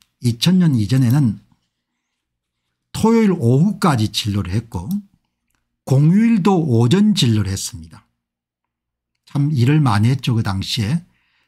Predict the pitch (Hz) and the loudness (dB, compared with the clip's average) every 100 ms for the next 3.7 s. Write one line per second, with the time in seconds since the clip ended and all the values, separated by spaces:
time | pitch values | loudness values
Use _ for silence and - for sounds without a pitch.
0 | _ 139 160 208 202 175 190 190 170 - | _ 2 2 2 2 2 0 2 0 0
1 | 117 110 139 139 120 135 143 151 208 214 | 0 2 2 2 0 0 2 2 2 2
2 | 202 175 180 214 226 180 117 92 95 110 | 2 0 0 2 2 2 2 0 0 0
3 | 156 123 - 104 135 147 | 0 -2 -4 -2 0 0